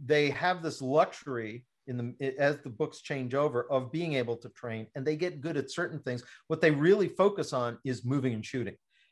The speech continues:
You know, he-, they real-, they realize early on, "Okay, get familiar with the weapon on a range so you know how accurate it can be under the best conditions."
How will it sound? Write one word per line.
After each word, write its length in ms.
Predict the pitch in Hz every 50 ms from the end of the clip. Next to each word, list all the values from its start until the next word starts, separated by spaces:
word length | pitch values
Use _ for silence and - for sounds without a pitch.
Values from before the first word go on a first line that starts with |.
| _ _
You 120 | 135 131
know, 200 | 131 131 131 127
he-, 200 | 131 131 117 147 143
they 160 | 131 151 147
real-, 480 | 135 135 147 165 180 180 175 165 - 156
they 180 | 139 147 139
realize 500 | 135 135 147 170 180 160 143 131 131 131 156
early 280 | 156 147 139 131 131
on, 200 | 135 135 127 127 147
"Okay, 440 | 160 160 - 135 127 127 123 123 - _ _ _ _ _
get 160 | 202 220 214 -
familiar 420 | 175 160 170 170 175 165 160 151
with 100 | 139 127
the 40 | 131
weapon 340 | 123 127 143 143 - 147 131
on 120 | 127 120
a 80 | 117 117
range 380 | 123 131 135 131 127 127 127
so 80 | - 151
you 140 | 131 123 123
know 140 | 127 127 120
how 400 | - - 151 151 151 151 147 - 135
accurate 400 | 120 113 - - - 113 113 113 -
it 180 | 127 117 117 -
can 220 | - 113 110 110 104
be 360 | 113 113 110 107 107 107 - _ _ _ _ _
under 300 | - 139 139 135 127 131
the 100 | 123 120
best 300 | 113 117 117 113 - -
conditions." 640 | - 110 104 113 117 117 - - - - - -